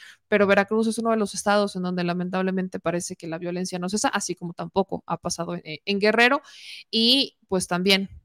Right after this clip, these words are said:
eso es noticia. Lamentablemente hoy, hoy fallece una mujer, ella era, eh, operadora de Adán Augusto, pues lamentablemente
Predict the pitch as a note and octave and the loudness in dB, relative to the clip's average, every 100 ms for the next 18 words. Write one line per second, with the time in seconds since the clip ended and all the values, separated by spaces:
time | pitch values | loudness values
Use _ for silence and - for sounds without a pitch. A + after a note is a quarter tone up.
0 | _ F#3 - F3+ F3+ E3+ - E3+ - - | _ -4 -2 -2 -2 -6 -8 -12 -12 -16
1 | _ _ F3+ F3+ F3+ F#3 F#3 F#3 F3+ F3+ | _ _ -4 -4 -2 -2 0 -2 -4 -2
2 | F3+ F3+ - - F3+ F3+ F3+ F3+ D#3 - | 0 0 -2 -8 -6 -4 -4 -2 -4 -10
3 | - - _ G#3+ G#3 G3+ G3 B3+ C#4 - | -20 -20 _ -2 0 -2 2 2 2 -4
4 | _ _ - G3+ G3 F#3+ F3 - _ - | _ _ -2 2 2 2 0 -6 _ -14
5 | F3+ F3+ - E3+ E3+ G3 F3+ - _ F3+ | -10 -8 -4 -4 0 0 -2 -6 _ -10
6 | E3+ F3 F3 F3 F#3 A3 A#3+ - C#4+ - | -8 -6 -6 -4 -2 -2 -4 -4 -10 -12
7 | - - _ _ - E3+ - - - F#3+ | -20 -20 _ _ -4 -4 -4 -10 -12 -2
8 | F#3 F#3 F3+ F#3+ F#3 F#3 F3+ F#3 G3+ | 0 0 0 0 0 0 -4 -6 -8